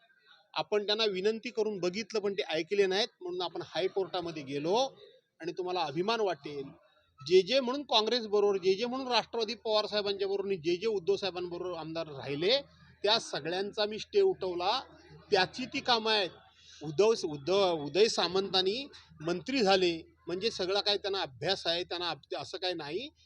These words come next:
त्यांनी बोलताना ते जर असं बोलले असतील तर मी त्याचा समाचार घेईनच,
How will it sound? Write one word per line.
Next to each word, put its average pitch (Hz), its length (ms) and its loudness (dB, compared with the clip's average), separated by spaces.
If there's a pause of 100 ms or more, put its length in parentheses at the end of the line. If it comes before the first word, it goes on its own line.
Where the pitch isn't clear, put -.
(260)
त्यांनी 185 260 -2
बोलताना 185 480 -4
ते 196 60 4
जर 180 140 -2
असं 190 160 -4
बोलले 196 340 6
असतील 175 500 4
तर - 340 -18
मी 180 80 -4
त्याचा 208 220 0
समाचार 247 380 4
घेईनच, 247 600 6